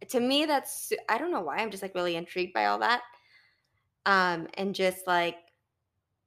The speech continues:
yeah, very, very cool stuff.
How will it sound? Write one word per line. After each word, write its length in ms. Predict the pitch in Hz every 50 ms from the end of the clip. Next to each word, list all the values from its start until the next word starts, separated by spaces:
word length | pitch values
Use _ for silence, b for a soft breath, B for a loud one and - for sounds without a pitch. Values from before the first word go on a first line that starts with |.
| _ _ _ _ _
yeah, 380 | - 185 190 208 202 170 139 - - - -
very, 600 | 190 190 214 208 208 208 214 220 220 233 233 220
very 720 | 190 185 190 190 185 180 175 180 180 175 175 175 170 - -
cool 240 | - - 214 202 208
stuff. 640 | 208 - - 196 - 82 - - - - - -